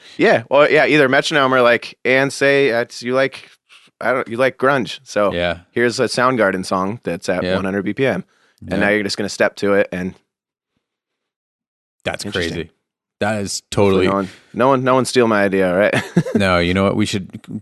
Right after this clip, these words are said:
Speaker 2: f-, get, steal Mitch from whatever programming job he's got right now and, uh, or app job.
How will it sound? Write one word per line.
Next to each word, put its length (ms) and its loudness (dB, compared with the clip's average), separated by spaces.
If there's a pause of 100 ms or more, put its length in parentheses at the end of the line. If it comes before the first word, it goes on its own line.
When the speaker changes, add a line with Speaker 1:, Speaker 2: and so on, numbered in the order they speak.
(160)
Speaker 2:
f-, 300 -16 (180)
get, 200 -4 (180)
steal 300 -2
Mitch 240 0
from 100 -4
whatever 340 0
programming 640 -2
job 240 0
he's 140 -10
got 240 -2
right 180 -4
now 400 -4 (160)
and, 460 -6
uh, 320 -10
or 180 -10
app 220 -4
job. 380 -6